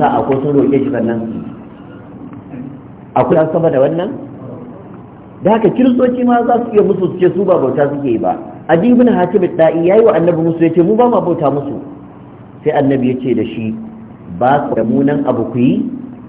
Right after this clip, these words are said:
Ya ce, "Eh, to wannan suna yi." "Ba sa hana ku kyakkyawa kuma ku ƙi?" Ya ce, "Eh, wannan suna yi." Ya ce, "To ai wannan ita ce bauta. Ai bin umarni shi ne bauta. Yanzu ba su shar'anta muku wasu bukukuwa ba na shekara kuna yi?" To kuma ban,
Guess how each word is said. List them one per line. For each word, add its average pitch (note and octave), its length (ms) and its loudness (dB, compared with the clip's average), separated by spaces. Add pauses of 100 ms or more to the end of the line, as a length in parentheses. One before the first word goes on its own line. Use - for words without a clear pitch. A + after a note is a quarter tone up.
(160)
Ya A#2+ 120 -8
ce, A#2+ 240 -4
"Eh, D3 400 -2
to B2 80 -2
wannan G#2+ 400 0
suna G#2 180 -6
yi." E2+ 140 -8 (800)
"Ba D3+ 280 4
sa C#3+ 220 2
hana D3+ 380 0
ku D#3+ 100 -2
kyakkyawa D3 560 0
kuma D#3+ 200 2
ku D#3+ 200 -2
ƙi?" G3+ 240 -2 (180)
Ya C3+ 140 -4
ce, C#3+ 120 -2 (120)
"Eh, D#3+ 160 4
wannan C3 320 0
suna B2+ 140 -6
yi." D#3 60 -4
Ya - 40 -10
ce, G3 140 0
"To F#3 60 0
ai G#3 80 2
wannan A#3+ 280 0
ita F#3 140 -4
ce F3 80 -2
bauta. A#2+ 300 -6 (540)
Ai B3 140 6
bin C#4+ 320 4
umarni F3+ 440 6
shi F3 120 0
ne E3 160 2
bauta. A2 240 -2
Yanzu F3+ 160 2
ba F#3 80 -2
su - 80 -6
shar'anta F3 640 2
muku E3+ 240 -2
wasu E3 180 4
bukukuwa F3 680 4
ba E3 80 4
na F3 180 2
shekara E3 400 2
kuna D#3+ 200 0
yi?" D#3+ 120 0 (1300)
To B2+ 80 2
kuma C#3 480 0
ban, C3+ 180 0